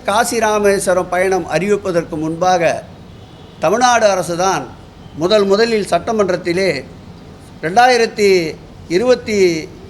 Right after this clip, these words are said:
ரெண்டு, இருபத்தி மூன்றாம் ஆண்டு முதல் முதலில் ஆன்மீக பயணத்தை அறிவித்த அரசு மாண்புமிகு தமிழக முதல்வர்,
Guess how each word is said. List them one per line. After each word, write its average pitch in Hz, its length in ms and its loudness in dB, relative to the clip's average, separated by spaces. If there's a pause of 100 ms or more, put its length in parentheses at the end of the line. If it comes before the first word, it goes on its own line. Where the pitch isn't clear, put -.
(140)
ரெண்டு, 208 400 0
இருபத்தி 208 380 2
மூன்றாம் 180 420 0
ஆண்டு 165 480 -2 (480)
முதல் 220 280 2
முதலில் 214 520 0 (180)
ஆன்மீக 214 460 0
பயணத்தை 170 680 -2 (160)
அறிவித்த 190 440 -2
அரசு 175 540 0 (260)
மாண்புமிகு 170 640 2 (100)
தமிழக 190 360 2
முதல்வர், 160 420 -2